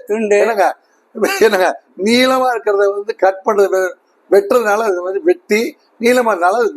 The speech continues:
Speaker 2: வேட்டி என்று. பாருங்க எப்படி வந்து இந்த வேர் சொற்களை வந்து ஆராய்ச்சிய இந்த மாதிரி ஒரு
Speaker 1: ஆ.
Speaker 2: கிராமத்துல சாதாரண விவசாய குடும்பத்துக்குள்ள தன்னகத்துக்குள்ளே வந்து இத்தனை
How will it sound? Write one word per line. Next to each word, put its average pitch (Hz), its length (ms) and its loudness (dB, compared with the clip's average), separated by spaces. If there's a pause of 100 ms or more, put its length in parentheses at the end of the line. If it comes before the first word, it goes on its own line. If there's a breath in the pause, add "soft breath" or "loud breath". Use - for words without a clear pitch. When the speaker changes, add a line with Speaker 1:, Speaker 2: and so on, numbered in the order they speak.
Speaker 2:
வேட்டி 202 540 0 (500)
என்று. 185 220 0 (420 loud breath)
பாருங்க 196 240 0 (100)
எப்படி 247 220 -2 (140)
வந்து 196 240 0
இந்த 170 200 -4
வேர் 202 220 0
சொற்களை 175 380 0
வந்து 160 240 -2
ஆராய்ச்சிய 175 400 0 (580 soft breath)
இந்த 170 160 0
மாதிரி 208 240 2
ஒரு 165 100 -2
Speaker 1:
ஆ. 156 60 -6
Speaker 2:
கிராமத்துல 196 500 0 (160)
சாதாரண 175 380 0 (100)
விவசாய 165 400 0
குடும்பத்துக்குள்ள 147 500 -4 (540 soft breath)
தன்னகத்துக்குள்ளே 185 800 0
வந்து 190 220 -4
இத்தனை 196 280 -2